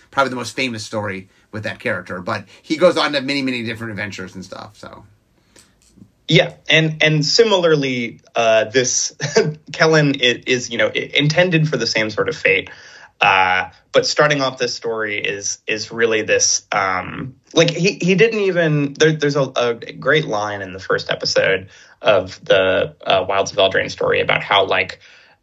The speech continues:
Speaker 2: even the Phyrexians never came to Oranshire, which is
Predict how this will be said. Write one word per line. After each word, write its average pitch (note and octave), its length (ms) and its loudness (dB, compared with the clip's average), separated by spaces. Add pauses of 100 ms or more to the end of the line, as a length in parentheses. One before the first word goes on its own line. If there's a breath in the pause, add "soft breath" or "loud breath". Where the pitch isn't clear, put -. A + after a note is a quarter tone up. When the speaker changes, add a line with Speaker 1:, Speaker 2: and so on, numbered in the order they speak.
(260)
Speaker 2:
even D3+ 240 6
the B2+ 80 6
Phyrexians A#2 800 0
never A#2+ 300 2
came A#2+ 320 0
to B2+ 100 2
Oranshire, C#3 840 4
which A#2 240 0
is A2 340 -4